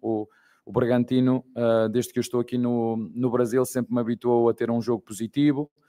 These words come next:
a ter bons treinadores, a ter bons jogadores. É um clube que, hum, que se pauta por princípios, ah, de comprom-, de,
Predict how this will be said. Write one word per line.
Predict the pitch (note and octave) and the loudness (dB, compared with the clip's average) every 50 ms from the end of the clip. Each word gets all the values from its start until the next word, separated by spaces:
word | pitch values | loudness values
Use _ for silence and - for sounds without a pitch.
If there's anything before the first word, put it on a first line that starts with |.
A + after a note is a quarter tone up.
| _ _ _ _ - | _ _ _ _ -10
a | - | -6
ter | - B2 A2 | -2 -2 0
bons | A2 A#2+ A#2+ | 0 0 -2
treinadores, | - B2 A2 A#2 A#2 A2+ C3 C#3 C#3+ C#3+ C#3+ C#3+ - - _ _ _ _ - | -2 -2 0 0 2 6 6 8 8 8 6 2 -2 -16 _ _ _ _ -8
a | - A2+ | -6 -4
ter | - B2+ | -2 -2
bons | G#2+ A#2+ B2 A#2 | 0 0 0 0
jogadores. | G2+ F#2+ A#2 A#2+ A2 B2+ C3 C3+ C3+ - - - _ _ _ _ _ _ _ _ _ - | -2 0 0 2 4 4 4 4 4 0 -6 -14 _ _ _ _ _ _ _ _ _ -2
É | B2 | 0
um | B2+ B2 | 2 2
clube | A#2 - A#2 B2 B2+ C3 B2 A2 A#2 A2+ | 0 0 2 4 4 4 4 4 0 -4
que, | - - B2+ B2 B2 B2 A#2+ | -6 -4 -2 0 2 2 2
hum, | A#2+ A#2 A#2 A#2 A#2 A2+ A2 - - _ _ _ - | 2 2 2 2 0 -2 -2 -4 -8 _ _ _ -12
que | - | -10
se | - - A#2 | -8 -8 -4
pauta | - - B2+ B2+ B2+ B2 - B2+ B2 | 2 4 6 6 6 4 2 -2 -2
por | - B2+ B2 | -2 -4 -4
princípios, | - - B2+ B2 A#2 - - B2 B2 A2+ - A2+ A#2 A#2 A2 - - - _ _ _ _ _ _ _ _ _ _ _ _ - | -2 0 -2 -2 0 0 0 0 0 0 0 -2 -2 -2 -4 -6 -12 -18 _ _ _ _ _ _ _ _ _ _ _ _ -2
ah, | A#2 A#2+ A#2+ A#2+ A#2+ A#2 | 2 2 4 4 4 2
de | A#2+ - | 0 0
comprom-, | - C#3+ D3 - - C#3 C#3+ C#3 C#3+ - | 2 4 6 6 6 6 6 2 2 0
de, | - B2 C3+ C3 | 0 2 2 2